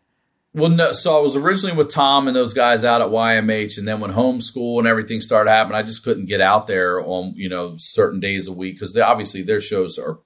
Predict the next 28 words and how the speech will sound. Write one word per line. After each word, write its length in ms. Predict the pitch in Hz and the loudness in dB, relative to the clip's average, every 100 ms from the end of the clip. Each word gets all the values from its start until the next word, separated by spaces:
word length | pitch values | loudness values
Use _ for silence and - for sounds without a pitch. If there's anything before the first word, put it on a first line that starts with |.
| - | -10
you 140 | 92 | -6
know, 160 | 78 - | -6 -4
monsters 600 | 87 101 92 87 87 85 | 0 2 2 0 -8 -10
and 60 | 92 | -10
they 60 | |
take 280 | 82 87 - | -8 -8 -4
precedent. 420 | - 92 - 82 85 | 0 2 0 -4 -4
I 80 | |
was 120 | 87 82 | -6 -8
just, 220 | 82 - | -10 -4
"I 160 | 90 | -4
can't 320 | 92 95 90 80 | -4 -6 -6 -6
get 180 | 98 | -6
here 200 | 95 87 82 | -4 -4 -4
anymore." 500 | 82 80 78 80 _ _ _ - - - - _ | -4 -4 -6 -10 _ _ _ -20 -20 -20 -20 _
Um, 320 | 98 95 95 95 | 2 4 4 2
so 180 | 120 107 | 2 2
we 120 | 110 | 0
<laughs> 240 | 92 - | -4 -2
moved 280 | 185 180 175 | 2 2 2
in 200 | 151 135 | 2 2
here 280 | 131 139 123 | 4 4 4
to 120 | 135 | -2
the 80 | 110 | -4
Santa 280 | - 117 113 | 0 2 4
Monica 340 | 113 107 107 | 4 2 -2
Music 400 | 127 190 143 113 | -4 -2 -4 -6
Center. 500 | - 104 98 101 - | 0 2 2 -2 -6